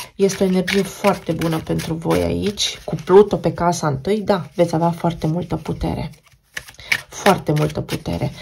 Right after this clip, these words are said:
Veți atrage oameni în viața voastră care fie au traume și care vor gravita către voi. Veți descoperi multe secrete, oamenii vi se vor destăinui,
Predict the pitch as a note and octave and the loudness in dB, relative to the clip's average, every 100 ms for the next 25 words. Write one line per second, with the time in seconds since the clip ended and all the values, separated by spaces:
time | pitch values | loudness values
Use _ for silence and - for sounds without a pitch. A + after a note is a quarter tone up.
0 | - - - F3+ F3 D3+ F#3+ A#3+ A#3 A3+ | -18 -10 2 4 4 4 6 6 6 4
1 | A3+ A3 G#3+ G#3 G#3+ G3+ G#3 G3+ G3 G3 | 6 6 4 4 4 4 4 2 2 0
2 | G3 - - G3 F#3 - F3+ F3+ F3 - | -2 -6 -6 -4 -4 -2 0 0 -2 -6
3 | G#3 G3 - - F3+ E3+ F#3+ F3+ E3+ E3 | 0 0 0 0 -2 -2 0 2 2 2
4 | F3 - - - E3+ - E3+ E3 E3+ E3 | 0 -2 -2 -4 -4 -2 0 0 -2 -2
5 | D#3+ D3+ F3+ F3 F3 F#3+ G#3 - E3 - | 0 2 2 2 0 0 0 -2 -6 -4
6 | E3+ D#3+ E3+ E3 D#3+ - _ _ - - | -4 -2 0 2 -2 -10 _ _ -20 -20
7 | - - E3+ E3+ E3+ - F3 E3 E3 - | -20 -8 2 2 2 -2 -2 -2 -2 0
8 | F#3 C4 A3 G3 F#3 E3+ E3+ - F3 E3+ | 2 4 4 2 0 -2 -4 -4 0 0
9 | E3 E3 D#3+ E3 D#3+ D#3+ D#3+ E3 D#3 E3 | 0 -2 0 0 0 0 -2 0 0 0
10 | D#3+ D#3 - D3+ - - D#3 D3+ E3 G3+ | 0 -2 -2 -6 -4 -4 -2 0 0 -2